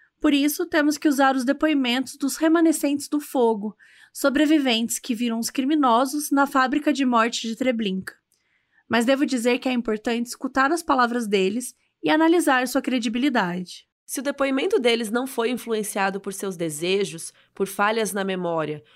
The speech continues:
Speaker 2: ou por uma inocente confusão de identidade,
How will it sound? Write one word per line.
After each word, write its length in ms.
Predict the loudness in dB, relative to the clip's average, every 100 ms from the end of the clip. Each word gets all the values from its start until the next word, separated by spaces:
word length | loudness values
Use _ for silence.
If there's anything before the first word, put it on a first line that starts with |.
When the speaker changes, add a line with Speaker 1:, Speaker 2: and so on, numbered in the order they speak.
| _
Speaker 2:
ou 180 | -2 -2
por 200 | 0 -4
uma 180 | -2 -2
inocente 640 | -2 -4 -2 -2 -2 -6
confusão 600 | -8 -8 -6 -4 -2 -2
de 100 | -2
identidade, 720 | -4 -4 -6 -6 -6 -8 -16